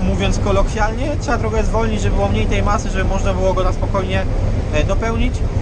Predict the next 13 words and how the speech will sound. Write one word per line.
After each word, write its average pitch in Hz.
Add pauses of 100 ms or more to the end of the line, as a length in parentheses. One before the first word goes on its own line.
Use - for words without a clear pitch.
(560)
żeby -
nie 214
przeciążać 214
tego 190
sprzęgła. 220 (460)
Dwa 233
sprzęgła 220
są 208
w 196
razie 208
czego 196
w 156
zapasie, 208